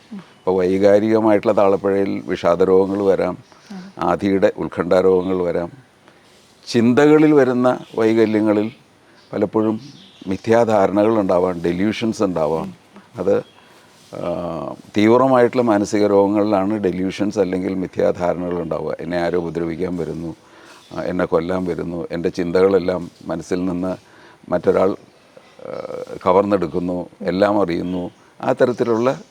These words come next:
തെറ്റായിട്ടുള്ള മിഥ്യയായിട്ടുള്ള ധാരണകൾ, പറഞ്ഞാലും അത് വിശ്വസിക്കാത്ത തരത്തിലുള്ള ചിന്താവൈകല്യങ്ങൾ ഉണ്ടാകുന്ന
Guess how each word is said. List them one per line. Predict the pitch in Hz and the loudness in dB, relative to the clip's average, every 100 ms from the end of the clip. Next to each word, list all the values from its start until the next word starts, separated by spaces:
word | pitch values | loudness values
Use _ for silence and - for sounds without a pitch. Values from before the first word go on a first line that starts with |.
| - 117 | -4 -2
തെറ്റായിട്ടുള്ള | 117 135 135 120 131 123 - - | 0 0 0 -2 -6 -6 -12 -8
മിഥ്യയായിട്ടുള്ള | 101 - 123 123 113 123 | -8 -2 2 4 4 0
ധാരണകൾ, | 107 107 92 98 104 - | 0 0 0 -2 -4 0
പറഞ്ഞാലും | 113 107 117 120 123 | 0 2 2 2 0
അത് | 117 | -2
വിശ്വസിക്കാത്ത | 110 - 101 107 104 101 | -2 -4 -8 -2 -2 0
തരത്തിലുള്ള | 117 104 95 110 107 104 | 0 0 -2 -2 -2 -2
ചിന്താവൈകല്യങ്ങൾ | 127 104 101 98 98 98 95 101 113 | -4 0 2 2 2 -2 -2 -4 -4
ഉണ്ടാകുന്ന | 90 87 92 107 | -4 -4 -2 -6